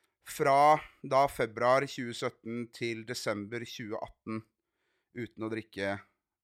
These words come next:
eller noen ting. Eh, og på mange måter så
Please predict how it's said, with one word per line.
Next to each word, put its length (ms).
eller 140
noen 180
ting. 180
Eh, 720
og 800
på 100
mange 300
måter 500
så 220